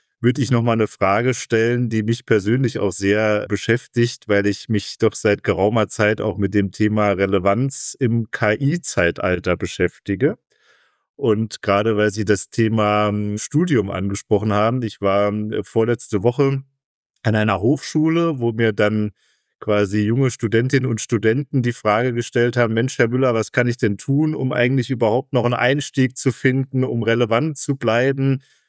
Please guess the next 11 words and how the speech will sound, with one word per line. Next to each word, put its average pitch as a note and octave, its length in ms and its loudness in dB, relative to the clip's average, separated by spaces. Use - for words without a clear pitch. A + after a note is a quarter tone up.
Weil A2+ 200 2
künstliche C3 580 0
Intelligenz A#2+ 800 0
ja A2+ 160 2
doch, - 440 -4
wie A2+ 140 -8
soll A#2 160 0
ich A#2 80 0
sagen, A#2 320 0
viele C3 400 0
Dinge B2+ 480 0